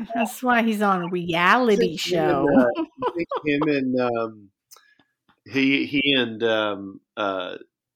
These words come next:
Speaker 2: Zach had a, had a beer <laughs> before the date.
Speaker 1: Probably
Speaker 2: I mean,
Speaker 1: so. They did some tequila shots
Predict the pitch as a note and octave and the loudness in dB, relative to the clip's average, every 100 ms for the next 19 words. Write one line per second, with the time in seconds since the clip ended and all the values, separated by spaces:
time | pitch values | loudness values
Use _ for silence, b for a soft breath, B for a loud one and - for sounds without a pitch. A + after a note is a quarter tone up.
0 | A2 G2 A2 A2+ B2 - A2+ G#2+ G#2+ G2+ | -12 -6 -2 0 0 -4 -4 -4 -2 -4
1 | G#2 G#2+ F2+ G#2 G#2 A#2+ B2 A2 - G#2+ | -4 -6 -4 -6 -4 -4 -6 -12 -14 -8
2 | C#3+ A#2+ A#2+ G#2 A2+ - A#3 C#4+ F4 F#4 | -6 -6 -4 -4 -4 -8 -10 -8 -6 0
3 | F4+ - G#3+ G#3+ G3 F#3+ G3 A#3 - C#4+ | 2 2 2 2 2 0 -4 -6 -2 -2
4 | F3+ D#3+ - A3+ C#4 C#4 - C#4+ C#4 | -2 -8 -4 -2 0 -2 0 0 0